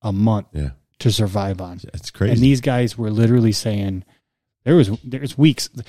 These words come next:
Speaker 1: they're the top basketball team in the, in the country on the rise, and yet they couldn't even feed themselves.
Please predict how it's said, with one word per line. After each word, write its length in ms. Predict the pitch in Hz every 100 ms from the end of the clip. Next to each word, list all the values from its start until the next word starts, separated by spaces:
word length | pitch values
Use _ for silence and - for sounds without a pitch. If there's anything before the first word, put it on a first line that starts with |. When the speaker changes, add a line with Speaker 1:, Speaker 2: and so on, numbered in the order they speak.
| - -
Speaker 1:
they're 140 | 175 175
the 80 |
top 280 | 139 190 180
basketball 520 | 147 160 147 139 113 101
team 420 | - 117 110 113 -
in 120 | 110
the, 80 | 110
in 240 | 117 110
the 80 | 104
country 600 | - 160 - 98 95 - _ _ -
on 120 | 113
the 80 | 110
rise, 500 | 120 139 107 98 - _ _ _ _ _ _ _ 131
and 140 | 117
yet 240 | 123 123 - - - -
they 120 | 127 -
couldn't 200 | 151 127
even 100 | 110
feed 300 | - 156 131
themselves. 640 | 110 92 - 90 - -